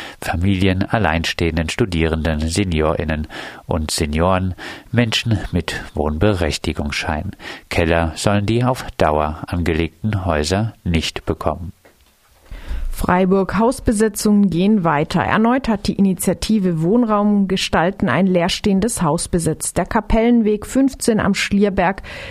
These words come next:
Speaker 2: ist durch eine Eigenbedarfskündigung entmietet worden und steht schon seit über zwei Jahren leer. Die Partybesetzung wurde von den AktivistInnen in der Nacht freiwillig beendet.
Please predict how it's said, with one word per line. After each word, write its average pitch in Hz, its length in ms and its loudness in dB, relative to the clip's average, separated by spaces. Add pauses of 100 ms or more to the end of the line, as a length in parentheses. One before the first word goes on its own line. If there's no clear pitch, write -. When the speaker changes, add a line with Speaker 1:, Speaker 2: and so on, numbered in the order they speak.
Speaker 2:
ist - 240 -2
durch 247 220 2
eine 202 260 2
Eigenbedarfskündigung 196 1200 2
entmietet 214 640 2
worden 175 320 2
und 190 180 2
steht 220 300 0
schon 196 240 2
seit 180 240 0
über 190 240 0
zwei 151 300 0
Jahren 165 380 2
leer. 156 340 0 (400)
Die 208 80 4
Partybesetzung 208 1000 2
wurde 220 220 4
von 220 180 0
den 226 140 2
AktivistInnen 190 840 0
in 196 140 2
der 190 100 2
Nacht 165 380 0
freiwillig 160 720 0
beendet. 143 560 0